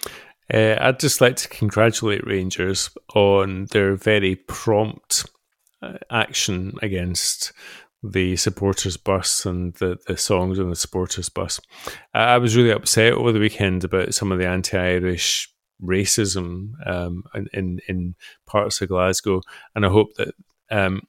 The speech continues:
you know, it's a s-, it's always kind of brushed away as a societal thing, but people attach themselves to the football club, and I hope that that thing is something that is addressed in early course. I think it's something that really,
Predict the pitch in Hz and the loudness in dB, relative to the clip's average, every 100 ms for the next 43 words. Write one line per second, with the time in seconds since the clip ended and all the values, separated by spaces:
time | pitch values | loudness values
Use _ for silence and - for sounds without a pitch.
0 | _ _ _ _ _ _ _ - - - | _ _ _ _ _ _ _ -12 -10 -2
1 | 220 185 180 165 - - 190 175 160 - | 4 4 4 4 4 2 0 0 0 -2
2 | 156 170 165 175 170 - 143 123 110 - | -2 2 6 8 6 6 6 6 4 2
3 | 131 - 117 117 107 98 - - 101 104 | 2 4 6 6 6 2 2 2 4 4
4 | - 104 - 92 92 87 104 - - _ | 0 -2 -2 -4 -4 -2 0 0 -4 _
5 | 127 110 104 98 113 - - 98 101 98 | -2 2 0 0 0 -2 -2 0 0 0
6 | - 101 - 113 - 107 - 95 - - | -4 -10 -6 -4 -2 -4 -2 -4 -6 -16
7 | - - 104 98 101 95 123 110 98 98 | -14 -6 0 2 2 2 2 2 -2 0
8 | - - - 95 90 87 - - 98 92 | -2 -4 -4 -2 0 -2 -4 -2 -2 -2
9 | 95 90 90 92 95 87 - 98 90 90 | -4 -6 -8 -6 -4 -4 -4 -6 -6 -6
10 | 95 - 90 85 90 85 87 90 - 87 | -8 -8 -10 -8 -8 -6 -8 -8 -8 -8
11 | 95 90 90 90 | -6 -6 -6 -8